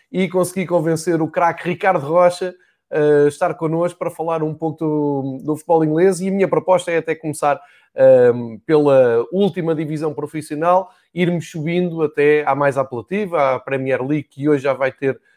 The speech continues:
dois jogos, eh, mas, eh, o propósito da viagem é até começar pela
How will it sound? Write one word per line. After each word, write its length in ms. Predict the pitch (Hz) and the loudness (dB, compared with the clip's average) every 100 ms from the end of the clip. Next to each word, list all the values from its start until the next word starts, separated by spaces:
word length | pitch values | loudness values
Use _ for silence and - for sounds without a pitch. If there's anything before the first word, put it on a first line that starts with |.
| _ - | _ -12
dois 320 | 123 160 143 | 0 2 2
jogos, 460 | 143 170 185 185 - _ _ _ | 2 4 2 -2 -20 _ _ _
eh, 360 | 131 139 139 139 | 0 2 2 2
mas, 400 | 143 165 156 - 160 | 2 0 0 -6 -4
eh, 400 | 156 151 151 151 _ _ - | -2 0 0 -2 _ _ -10
o 60 | |
propósito 400 | 135 165 156 156 | -4 0 0 0
da 100 | 156 | -2
viagem 380 | 151 170 175 165 | -2 2 2 2
é 40 | 156 | -4
até 140 | 156 | -6
começar 380 | - 147 156 131 | -8 -8 -6 -6
pela 460 | - 139 131 117 | -4 -2 -2 -2